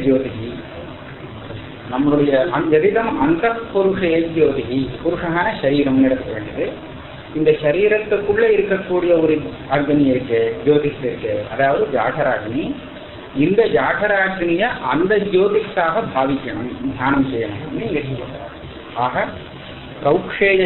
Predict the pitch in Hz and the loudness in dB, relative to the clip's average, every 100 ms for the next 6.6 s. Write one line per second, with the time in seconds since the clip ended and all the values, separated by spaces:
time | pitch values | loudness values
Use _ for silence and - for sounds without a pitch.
0 | 156 147 147 135 127 127 - - - - | 2 2 2 2 -4 -4 -6 -14 -16 -16
1 | - - 127 131 156 190 196 170 143 135 | -16 -14 0 2 2 2 2 2 0 0
2 | 139 208 - - - - 131 190 214 - | 0 -2 -4 -12 -10 -2 2 2 0 -2
3 | 196 185 160 - 147 143 185 160 151 151 | -2 0 0 0 2 2 2 0 2 2
4 | 151 135 127 127 123 120 - 220 165 139 | 2 0 0 -2 -2 -2 -2 -2 0 2
5 | 123 131 131 147 - - - - - - | 2 2 -2 -8 -8 -10 -14 -8 -4 -2
6 | 131 143 135 120 156 | 2 2 2 2 0